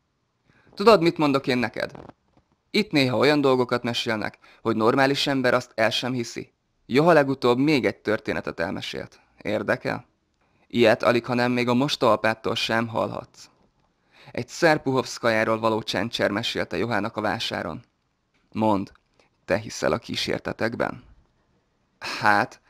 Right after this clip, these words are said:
ha veled beszélgetek utána, mindig azon tépem magam, hogy most akkor hiszek-e bennük vagy sem. Aztán, ha egyedül maradok, vagy normális emberekkel beszélek, rögtön jobban leszek,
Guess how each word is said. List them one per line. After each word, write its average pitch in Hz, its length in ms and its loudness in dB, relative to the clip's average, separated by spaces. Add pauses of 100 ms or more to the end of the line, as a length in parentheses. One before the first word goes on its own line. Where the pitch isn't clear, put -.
(160)
ha 131 120 2
veled 117 240 8
beszélgetek 135 640 2
utána, 139 460 0
mindig 143 280 -2
azon 123 300 0
tépem 110 320 -2
magam, 120 280 -2
hogy 117 100 -4
most 113 240 -6
akkor 104 420 -4 (100)
hiszek-e 110 380 -6
bennük 113 320 -4
vagy 117 140 -8
sem. 98 320 -6 (600)
Aztán, 123 320 0
ha 120 60 0
egyedül 120 280 0
maradok, 127 440 0
vagy 107 220 -4
normális 113 680 -2
emberekkel 98 500 -4
beszélek, 120 500 -6 (460)
rögtön 135 380 2
jobban 90 320 0
leszek, - 420 -8